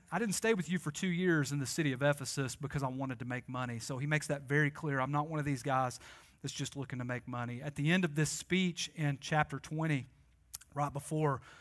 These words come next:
uh, we get to verse one, uh,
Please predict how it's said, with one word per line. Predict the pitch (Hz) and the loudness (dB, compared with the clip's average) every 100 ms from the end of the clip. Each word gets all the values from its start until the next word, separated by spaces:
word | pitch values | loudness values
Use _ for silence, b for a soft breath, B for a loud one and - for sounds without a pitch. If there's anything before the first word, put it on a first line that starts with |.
| B - | B -16
uh, | 123 | -10
we | 135 | -8
get | 139 139 | -6 -6
to | - | -6
verse | 120 127 120 | -6 -6 -6
one, | 143 156 147 120 117 B B B B 135 | -4 0 2 0 -6 B B B B -10
uh, | 131 135 | -6 -8